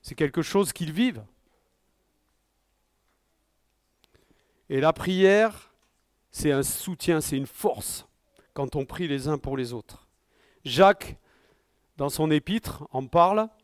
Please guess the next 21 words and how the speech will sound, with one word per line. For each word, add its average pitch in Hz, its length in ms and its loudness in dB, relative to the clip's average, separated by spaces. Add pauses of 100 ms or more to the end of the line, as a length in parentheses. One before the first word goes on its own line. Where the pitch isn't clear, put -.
(680)
et 139 100 -6
il 139 80 -8
dit, 180 120 -4
si - 160 -4
quelqu'un 165 400 2
souffre, - 400 -4
si 147 140 -12
quelqu'un 151 320 0
est 147 40 2
malade, 147 280 -2
qu'il 156 200 -8
appelle 175 300 -4
les 156 160 -4
anciens 151 380 -8
de 131 100 -14
l'Église. 110 340 -16 (2000)
Ça 135 120 -8
aussi, 151 240 -4
on 233 60 2
le 139 120 0
fait. - 140 -14